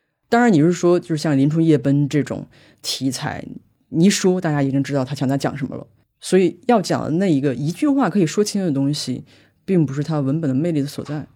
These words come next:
而在于其实很多没有在这一句话当中要去说清楚的复杂性，这是我比较喜欢他的东西。然后我比较喜欢李渔的呢，就在于他的想象力，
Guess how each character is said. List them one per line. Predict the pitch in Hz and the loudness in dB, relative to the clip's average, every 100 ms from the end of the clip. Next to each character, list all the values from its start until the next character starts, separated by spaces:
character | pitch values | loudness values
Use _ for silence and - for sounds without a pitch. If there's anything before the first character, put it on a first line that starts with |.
| - | -6
而 | 151 151 | -2 0
在 | 185 147 | 0 0
于 | 139 | 0
其 | - 151 | -2 -4
实 | 151 147 | -2 -4
很 | 139 139 117 | -4 -4 -4
多 | 139 147 151 - _ _ | -2 -2 -2 -8 _ _
没 | 139 139 135 | -2 0 0
有 | 185 135 | 0 0
在 | 160 | -2
这 | 147 | -2
一 | 127 | -2
句 | 135 | -2
话 | 151 165 139 | -4 -4 -4
当 | 135 135 | -2 -2
中 | 143 143 | -2 -2
要 | 214 | -2
去 | 131 139 | -2 -6
说 | - 139 | -4 -4
清 | - 143 | -2 -4
楚 | 135 127 | -4 -8
的 | |
复 | - - | -10 -10
杂 | 120 127 | -12 -12
性， | - - - _ _ _ _ _ | -12 -14 -16 _ _ _ _ _
这 | 170 | -6
是 | 151 | -2
我 | 135 | -2
比 | 139 | -2
较 | 147 | -4
喜 | 131 | -6
欢 | 117 | -8
他 | 131 123 | -8 -10
的 | |
东 | - 117 | -12 -12
西。 | - - - _ _ _ _ | -14 -16 -20 _ _ _ _
然 | - | -4
后 | 165 | 0
我 | 156 | 0
比 | 190 | 2
较 | 214 | 0
喜 | 170 | 2
欢 | 170 | 2
李 | 180 | 2
渔 | 127 120 127 | 2 0 0
的 | 175 | 0
呢， | 151 131 | -2 -4
就 | 143 | -4
在 | 143 | -4
于 | 135 | -4
他 | 139 | -4
的 | 139 | -6
想 | 127 | -6
象 | 131 127 | -6 -6
力， | 127 | -6